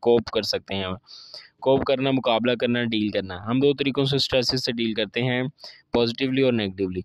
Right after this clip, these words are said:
Positive में कहते हैं, बंदा कहता है कि मैं ऐसा नहीं कर सकता, मैं बहुत कमज़ोर हूँ, मैं इस काबिल नहीं हूँ। पॉज-, अ, negative में बंदा ये कहता है। पॉजिटिव में बंदा कहता है कि मैं ऐसा कर सकता हूँ, मुझ में काबिलियत है, मैं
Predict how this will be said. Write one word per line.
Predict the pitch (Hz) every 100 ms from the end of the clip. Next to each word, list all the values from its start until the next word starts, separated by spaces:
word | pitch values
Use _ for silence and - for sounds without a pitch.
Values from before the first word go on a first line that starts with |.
| - _
Positive | 117 127 - 147
में | 147 147
कहते | 139 131
हैं, | 139 139 131
बंदा | 127 127
कहता | 123 127
है |
कि | 127
मैं | 123
ऐसा | 123 123
नहीं | 123
कर | 123 120
सकता, | 120 - 120
मैं | 120 113
बहुत | 120 -
कमज़ोर | 117 113 117 123
हूँ, | 120
मैं | 117
इस |
काबिल | - 110 110
नहीं | 113 127 127
हूँ। | 120 113
पॉज-, | 123 117 -
अ, | 117 113 110
negative | 110 113 113
में | 117 110
बंदा | 104
ये | 101 95
कहता | 95 -
है। | 85 - - - - _
पॉजिटिव | 120 123 147
में | 143
बंदा | 139 131
कहता | 143 120
है | 131
कि | 123
मैं | 123
ऐसा | 120 123
कर | 113
सकता | 113 120 107 113
हूँ, | 117 117 117
मुझ | 113
में | 110 113
काबिलियत | 101 98 110 110
है, | 113
मैं | 110 107 117